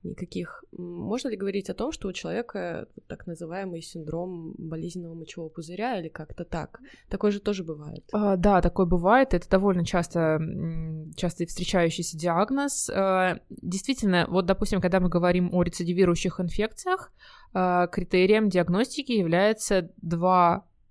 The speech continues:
Speaker 2: а, анализа мочи в течение полгода или три в течение в год, а, которые содержат бактерию, да, которая выявляется при посеве.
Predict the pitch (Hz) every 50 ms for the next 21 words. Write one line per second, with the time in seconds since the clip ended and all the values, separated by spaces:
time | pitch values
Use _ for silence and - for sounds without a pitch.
0 | _ _ 175 170 165 165 165 165 165 160 160 160 165 - - 175 175 180 175 170
1 | 170 160 170 165 160 160 - _ 170 170 165 - 165 - - - - 170 165 170
2 | 170 - 165 165 165 170 165 156 160 - - 170 165 156 - - 170 - - -
3 | - - 170 160 160 156 151 147 151 - - 160 156 214 - - - - - -
4 | - - _ - 202 196 190 190 190 185 185 175 170 - - 185 214 226 254 254
5 | 262 254 240 - - 175 165 160 165 185 202 208 247 233 233 - - _ _ -
6 | 180 208 202 - - - 208 180 165 156 151 143 143 151 170 220 269 330 - -
7 | _ _ _ 175 170 185 214 - - - 165 175 180 170 165 160 160 160 170 170
8 | - - - - - - 143 - - - - - -